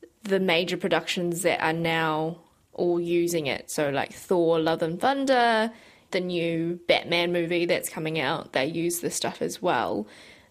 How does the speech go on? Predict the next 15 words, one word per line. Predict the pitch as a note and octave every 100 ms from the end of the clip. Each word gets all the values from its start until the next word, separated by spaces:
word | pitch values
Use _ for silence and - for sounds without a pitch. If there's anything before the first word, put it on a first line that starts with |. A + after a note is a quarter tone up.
| _
Do | C4
you | C#4
think | C#4+ C#4
there | C4+
will | A#3 A#3
be | A#3+ A3+ G#3 -
a | G#3
push | - G#3 F3+ - -
more | G3 G3 G3
and | F#3
more | F3+ F3 D#3+ D#3+ F3 _ _ _ -
t-, | - -
into | - D3+ G3 -
using | G3 F#3+ A3 A3+ A3
this | F3+ D#3+ -